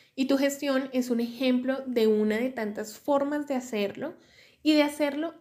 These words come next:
estratégicamente. Entonces, para esos abogados y estudiantes de derecho que nos escuchan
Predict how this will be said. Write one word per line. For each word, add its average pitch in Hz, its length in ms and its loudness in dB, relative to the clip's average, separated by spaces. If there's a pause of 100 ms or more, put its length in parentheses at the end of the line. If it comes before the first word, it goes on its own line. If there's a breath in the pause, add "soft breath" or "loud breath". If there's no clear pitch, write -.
estratégicamente. 202 1080 -8 (1040 soft breath)
Entonces, 247 1040 2 (540)
para 302 320 4
esos 330 340 0
abogados 262 520 2
y 285 40 -2
estudiantes 233 580 -6
de 254 80 2
derecho 240 640 0
que 254 120 -8
nos 247 180 -2
escuchan 226 720 0